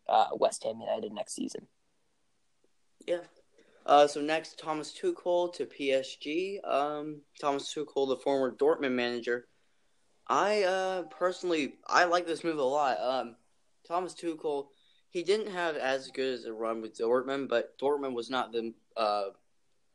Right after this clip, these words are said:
Speaker 2: most star-studded team. P S G this year totally is. And Thomas Tuchel knows how to use the,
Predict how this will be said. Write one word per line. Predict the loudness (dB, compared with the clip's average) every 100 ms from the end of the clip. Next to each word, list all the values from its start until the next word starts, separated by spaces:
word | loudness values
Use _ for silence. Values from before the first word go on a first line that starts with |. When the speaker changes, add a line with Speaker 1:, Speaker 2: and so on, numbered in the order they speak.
| _ -20 0
Speaker 2:
most | 0 0
star-studded | 2 4 4 4 2 0
team. | -6 -6 -8 _ _ _ -2
P | 4 4
S | 4
G | 4 6
this | 6 4 0
year | -2 -2 -10 _ _ -20
totally | 0 2 4 4 4
is. | 2 0 _ _ _ _
And | -2 -2 -2 -6 _ _ _ _ _ _ _ -20 -12
Thomas | -6 -6 -6
Tuchel | -6 -8 -4 0
knows | 4 4 4
how | 2
to | 2
use | 0 -2
the, | -2 -2